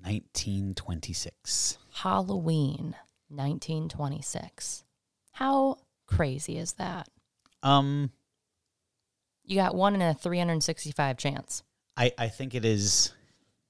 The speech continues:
Speaker 1: incredibly crazy. And, and, and I don't, so obviously the, the amount of days you have to die are, are fine, right? Like, there's only, you can only pick from three hundred sixty-five or sixty-six, depending.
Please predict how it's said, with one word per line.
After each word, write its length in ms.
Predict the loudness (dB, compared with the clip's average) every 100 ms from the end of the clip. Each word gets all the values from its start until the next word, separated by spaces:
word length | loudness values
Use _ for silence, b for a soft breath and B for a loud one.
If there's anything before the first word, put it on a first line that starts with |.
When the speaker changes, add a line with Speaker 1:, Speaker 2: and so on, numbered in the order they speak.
| _ _ _
Speaker 1:
incredibly 760 | -8 -6 -6 2 2 2 -2 -8
crazy. 480 | -4 -2 -2 -6 -8
And, 140 | -8 -6
and, 280 | -4 -4 -2
and 160 | 0 2
I 80 | 6
don't, 260 | 6 6 _ _ _ _ _ _ 0
so 160 | 6
obviously 320 | 6 4 -2
the, 140 | -4 -2
the 140 | 0
amount 260 | 2 0 -2
of 80 | -2
days 260 | -2 0
you 80 | -2
have 160 | -4 -6
to 80 |
die 280 | -6 -6 -6
are, 100 | -8 -10
are 140 | -10 -8
fine, 220 | -8 -8
right? 240 | -6 -4
Like, 180 | -4 -6
there's 160 | -6 -6
only, 180 | -6 -10
you 120 | -12
can 100 | -10
only 140 | -8
pick 240 | -6 -6 -6
from 120 | -14
three 200 | -12 -10
hundred 320 | -10 -10 -8
sixty-five 600 | -8 -6 -10 -8 -10 -10
or 80 | -10
sixty-six, 680 | -10 -10 -10 -8 -8 -8 -10
depending. 420 | -6 -6 -4